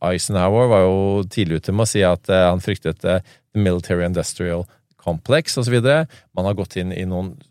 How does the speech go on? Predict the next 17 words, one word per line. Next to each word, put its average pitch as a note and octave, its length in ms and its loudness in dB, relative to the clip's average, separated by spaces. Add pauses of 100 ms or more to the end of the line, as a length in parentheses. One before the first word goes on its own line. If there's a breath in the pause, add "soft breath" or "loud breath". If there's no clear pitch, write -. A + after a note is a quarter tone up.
(140)
svære F2+ 560 0
forever E2 320 -2
wars A2 300 0
som G2 80 0
har F2+ 80 0
vært - 160 -10
ekstremt F2 840 -2 (220)
dyre. G2 480 0 (340 soft breath)
Irak, G2 600 0
eh, A2 340 4 (540)
var F#2+ 160 4
jo F#2+ 80 -8
for G#2+ 100 -2
eksempel F#2 400 -2
en F#2 160 0
krig F2+ 240 -4
som, G2 160 -2